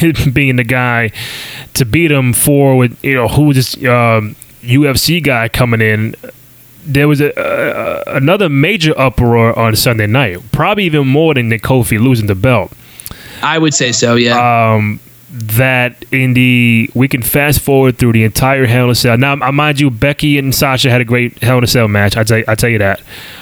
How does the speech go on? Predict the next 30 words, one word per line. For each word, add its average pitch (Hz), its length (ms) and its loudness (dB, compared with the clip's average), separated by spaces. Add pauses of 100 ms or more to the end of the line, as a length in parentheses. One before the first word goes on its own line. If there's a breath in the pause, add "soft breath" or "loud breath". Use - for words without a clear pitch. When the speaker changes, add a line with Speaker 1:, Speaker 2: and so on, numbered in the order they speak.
(140 loud breath)
Speaker 1:
Um, 101 680 0 (760 loud breath)
majority 131 480 2
of 139 60 0
the 139 80 -2
card 131 460 2
were 120 120 2
just 117 280 0
fillers. 127 1000 0 (680)
You 143 120 -4
know, 131 80 0
again, 127 440 -2
it, 65 160 -10 (100)
it, - 260 -12 (280)
there 123 140 2
was 123 160 2
four 139 280 0
matches 127 380 -2
on 123 140 0
the 120 60 2
card 120 400 0
until, 113 360 0
like, 110 440 0
an 127 120 -2
hour 113 220 0
before, 110 500 2 (380 loud breath)
which 135 260 0
I 135 140 0
would 156 160 0
have 151 100 0
been 147 180 0